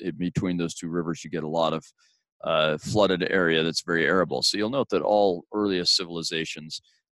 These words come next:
are really around flooding rivers, whether that be the Nile in Egypt, Mesopotamia, in India, the Indus River,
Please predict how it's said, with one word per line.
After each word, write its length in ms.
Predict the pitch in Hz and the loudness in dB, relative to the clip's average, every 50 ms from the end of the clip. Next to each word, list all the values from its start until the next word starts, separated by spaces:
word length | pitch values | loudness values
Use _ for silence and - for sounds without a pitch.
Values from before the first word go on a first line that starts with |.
| _ | _
are 120 | - 87 87 | -2 -2 0
really 240 | 92 101 98 90 87 | 2 2 4 4 2
around 320 | 87 87 85 85 82 82 | 2 0 0 -2 -2 -6
flooding 540 | - - - 95 90 85 87 82 80 78 78 | -8 -8 -2 0 0 0 0 -2 -4 -6 -6
rivers, 460 | 80 85 82 73 71 64 71 80 - | -6 -6 -6 -4 -6 -6 -6 -6 -8
whether 240 | - 85 80 76 73 | -8 -8 -8 -6 -4
that 180 | 73 73 69 - - | -4 -4 -6 -6 -6
be 160 | 80 76 76 | -8 -6 -6
the 100 | - 78 | -8 -8
Nile 520 | 78 82 80 80 80 78 78 78 76 69 | -6 -4 -2 0 0 0 0 0 -2 -2
in 120 | 73 76 85 | -6 -6 -6
Egypt, 400 | 101 104 95 - 101 92 87 - _ _ - | -6 -6 -4 -2 0 0 0 -2 _ _ -10
Mesopotamia, 840 | 92 85 - - _ _ - - 95 90 90 87 85 85 82 80 80 - _ _ _ _ _ _ - | -8 -8 -8 -8 _ _ -10 -6 -4 -4 -2 -2 -2 -2 0 -2 -2 -6 _ _ _ _ _ _ -14
in 120 | 90 87 | -12 -12
India, 520 | - - - 101 101 95 92 90 87 85 85 | -6 -2 -2 -2 0 2 2 2 2 2 2
the 180 | 80 85 78 | 0 0 0
Indus 320 | 95 98 95 92 87 - - | 0 0 0 0 0 -2 -2
River, 380 | 87 85 76 80 80 80 80 | -4 -4 -2 -2 -2 -2 -4